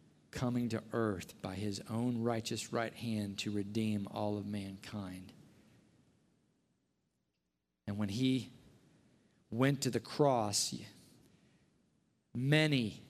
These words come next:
in the crowd that were watching chose where they were that day. They chose whose side they were on. "If you're the Son of God, save yourself. If you're this, save. If you're that, if,"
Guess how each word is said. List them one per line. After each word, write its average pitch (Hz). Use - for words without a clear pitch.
in 135
the 120
crowd 117
that 123
were 123
watching 120
chose 147
where 127
they 120
were 113
that 110
day. 104
They 123
chose 147
whose 131
side 120
they 110
were 110
on. 104
"If -
you're 202
the -
Son 208
of 190
God, 190
save 202
yourself. 143
If 139
you're 185
this, 196
save. 196
If 175
you're 190
that, 196
if," -